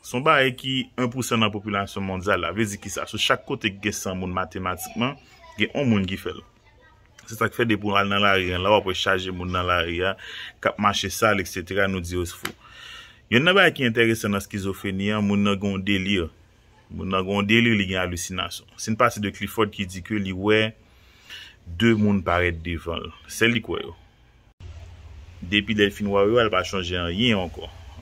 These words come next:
Pa bliye ke nan pale de Clifford, ki te sibi yon gwo chòk nan kòmansman ane, a kote yo asasine papa l. Epi yo kidnape fanmi l, nou pa konn sa moun yo te sibi.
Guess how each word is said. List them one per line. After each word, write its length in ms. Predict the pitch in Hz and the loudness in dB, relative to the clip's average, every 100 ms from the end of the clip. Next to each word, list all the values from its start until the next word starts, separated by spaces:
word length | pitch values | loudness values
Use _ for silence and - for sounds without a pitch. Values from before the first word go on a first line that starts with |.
| - - | -8 2
Pa 140 | 104 | 2
bliye 200 | 135 202 | 4 2
ke 80 | 120 | 4
nan 120 | 101 98 | 2 4
pale 160 | 98 | 2
de 80 | 92 | 0
Clifford, 400 | 95 92 143 104 - - - | -6 -4 0 0 -2 -18 -16
ki 100 | - 104 | -8 -4
te 100 | 107 | -4
sibi 240 | - 104 | -4 -4
yon 100 | 90 80 | -4 -4
gwo 180 | 147 170 | 0 2
chòk 340 | - 113 - - - | 2 0 -2 -6 -10
nan 120 | 95 | -4
kòmansman 500 | 95 95 98 95 85 | -2 -2 -2 -2 -2
ane, 140 | 87 113 | -2 -4
a 80 | 95 | -4
kote 220 | 95 90 | -6 -4
yo 140 | 95 92 | 2 2
asasine 540 | 90 92 - 113 92 | 2 -2 -2 -4 -4
papa 300 | 87 87 143 117 | -4 -2 0 0
l. 80 | 90 - - - - - - - - - | -4 -16 -20 -20 -20 -18 -18 -18 -8 -2
Epi 400 | 110 101 98 95 - 98 | -2 0 0 -2 -4 -8
yo 100 | 90 | -6
kidnape 540 | - 98 107 98 90 | -8 -2 2 2 -2
fanmi 300 | - 92 147 | -6 -6 -2
l, 80 | 110 | -2
nou 80 | 92 | 0
pa 80 | 92 | -2
konn 160 | 92 | -2
sa 100 | 95 87 | -4 -4
moun 180 | 87 | -6
yo 60 | 85 | -8
te 100 | 95 | -8
sibi. 380 | - 117 135 113 | -8 -8 -6 -8